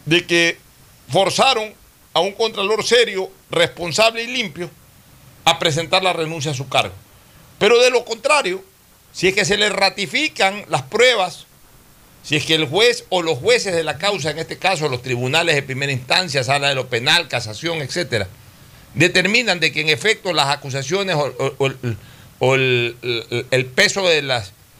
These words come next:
de las pruebas o de los cargos que tiene no los ha podido desvanecer y lo sentencian, pues bueno, tendrá que ser responsable de sus actos y de sus hechos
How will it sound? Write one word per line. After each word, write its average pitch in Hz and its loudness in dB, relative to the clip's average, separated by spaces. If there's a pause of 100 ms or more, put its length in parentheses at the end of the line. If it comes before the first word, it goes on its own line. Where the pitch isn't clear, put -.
(160)
de 139 2
las 139 0
pruebas 170 0 (680)
o 123 0
de 131 2
los 127 -2
cargos 175 0
que 156 -10
tiene 156 -2 (480)
no 147 2
los 170 2
ha 175 0
podido 175 0
desvanecer 160 -2 (520)
y 143 2
lo 190 2
sentencian, 196 -2 (440)
pues 123 2
bueno, 214 2 (180)
tendrá 170 2
que 214 -4
ser 214 -2
responsable 180 -2
de 196 0
sus 180 -2
actos 196 -2
y 190 0
de 185 0
sus 185 -2
hechos 214 0